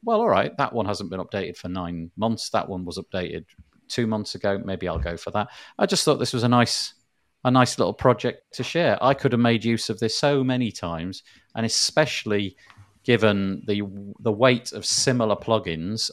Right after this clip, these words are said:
on the WordPress repo, I just thought this was worth sharing. Would you, any of you guys make use of any of this kind of stuff, or are you all now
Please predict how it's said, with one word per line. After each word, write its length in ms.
on 320
the 320
WordPress 520
repo, 400
I 60
just 220
thought 180
this 200
was 180
worth 160
sharing. 340
Would 160
you, 140
any 160
of 60
you 140
guys 220
make 160
use 260
of 120
any 160
of 80
this 160
kind 160
of 60
stuff, 280
or 80
are 60
you 240
all 160
now 300